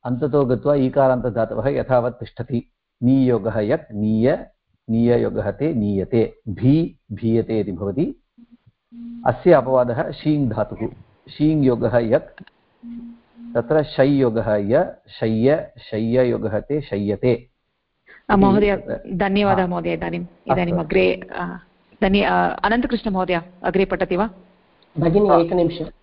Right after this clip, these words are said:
Speaker 3: तत्र पि पीयते इति दत्तं किल? पि इति नु-, अ, अन्यधा-, भिन्ना धातु वा?
Speaker 2: कुत्र?
Speaker 3: पीयते यत्
Speaker 2: पा-,
Speaker 3: अस्ति, अ,
Speaker 2: पा धातुः।
Speaker 3: ह्रस्व इकारः।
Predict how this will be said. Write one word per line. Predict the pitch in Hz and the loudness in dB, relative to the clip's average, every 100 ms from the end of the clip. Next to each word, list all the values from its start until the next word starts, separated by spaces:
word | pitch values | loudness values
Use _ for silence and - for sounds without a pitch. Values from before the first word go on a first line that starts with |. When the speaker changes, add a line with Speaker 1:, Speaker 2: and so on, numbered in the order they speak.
| _ _ - | _ _ -8
Speaker 3:
तत्र | 190 - 175 180 | -4 -2 -2 2
पि | 247 | 0
पीयते | 247 202 202 202 202 | 2 2 2 2 0
इति | 196 180 151 | -2 -2 -2
दत्तं | 147 - 139 | -2 -4 -8
किल? | - 160 | -6 -8
पि | 233 _ 233 233 | -10 _ 0 2
इति | 220 202 | 2 -2
नु-, | 180 175 | -2 0
अ, | 151 143 139 123 - | 0 2 0 -4 -2
अन्यधा-, | 165 185 139 139 - | 0 0 -2 -6 -2
भिन्ना | 139 175 185 | 0 2 2
धातु | 147 - 101 | 0 -4 -8
वा? | 123 - - - _ - - _ _ _ _ _ _ _ _ _ _ _ - | -14 -16 -20 -20 _ -20 -20 _ _ _ _ _ _ _ _ _ _ _ -12
Speaker 2:
कुत्र? | 214 - 214 208 | -10 -2 2 4
Speaker 3:
पीयते | 208 208 208 208 | 6 4 4 0
यत् | 190 | 0
Speaker 2:
पा-, | 214 226 | 2 2
Speaker 3:
अस्ति, | 208 - | 0 -2
अ, | 170 269 254 - _ - 147 | -8 -10 -14 -20 _ -10 -2
Speaker 2:
पा | |
धातुः। | 226 226 220 | 0 2 2
Speaker 3:
ह्रस्व | 196 | 2
इकारः। | 226 208 190 165 | 0 0 -2 -2